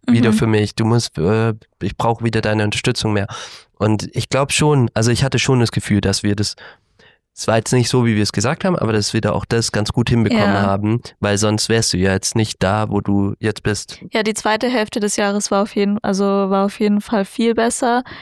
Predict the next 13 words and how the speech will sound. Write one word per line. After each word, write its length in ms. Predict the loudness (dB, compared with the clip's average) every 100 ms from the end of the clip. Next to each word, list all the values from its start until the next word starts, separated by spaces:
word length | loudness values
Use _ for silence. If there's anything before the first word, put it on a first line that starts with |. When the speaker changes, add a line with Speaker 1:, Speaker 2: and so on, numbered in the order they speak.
| -20 -20 _
Speaker 2:
Ich 100 | -2
glaub, 220 | 0 0
das 160 | 0
lag 220 | 2 0 0
auch 160 | -2
so 100 | 0
ein 80 | 0
bisschen 300 | 0 0 0
an 180 | 2 0
diesem 460 | 0 0 2 2 2
ins 280 | 2 2 2
Haus 320 | 2 2 0
ziehen, 460 | -4 -2 0 -2